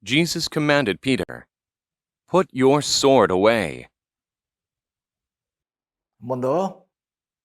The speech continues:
Speaker 1: Then Simon Peter, who had a sword, drew it and struck the high priest's servant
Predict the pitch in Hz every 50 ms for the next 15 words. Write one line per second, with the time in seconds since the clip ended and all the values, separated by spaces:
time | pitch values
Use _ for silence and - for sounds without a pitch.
0 | _ _ _ _ _ - 101 127 139 147 147 - - - 165 156 160 160 160 151
1 | 127 - - 131 113 82 80 65 58 - _ _ _ _ _ - - 135 110 104
2 | 82 - 71 - - - 135 117 90 65 58 58 - _ _ _ _ _ _ _
3 | _ _ _ _ _ _ _ - 113 135 156 151 98 76 57 50 - _ _ _
4 | _ _ _ _ - 104 110 113 - - - - 160 160 156 - - 104 90 87
5 | 98 101 101 107 - _ - - 117 113 107 - - - 127 127 - 76 64 53
6 | 52 -